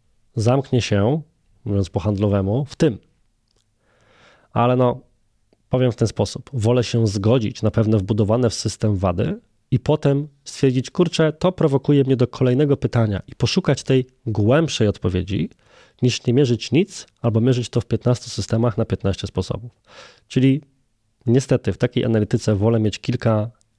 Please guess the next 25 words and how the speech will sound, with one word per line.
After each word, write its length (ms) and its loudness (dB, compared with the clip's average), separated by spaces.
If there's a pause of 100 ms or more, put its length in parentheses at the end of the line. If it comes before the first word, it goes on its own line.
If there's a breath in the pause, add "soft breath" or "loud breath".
wad, 260 0
którymi 320 0
nauczy-, 360 0
muszę 220 0
się 100 -4
nauczyć 320 0
żyć 220 0
albo 200 -2
umieć 340 -2
je 80 -2
obejść, 560 -2 (400 soft breath)
ale 180 2
mieć 140 2
pewne 220 0
rzeczy, 180 -2
które 180 -2
mogę 220 0
sobie 160 -4
porównywać 720 0 (220)
i 80 2
po 160 -2
prostu 260 -4
potem 300 -2
kontekstualizować 720 0
odpowiedzi, 460 -2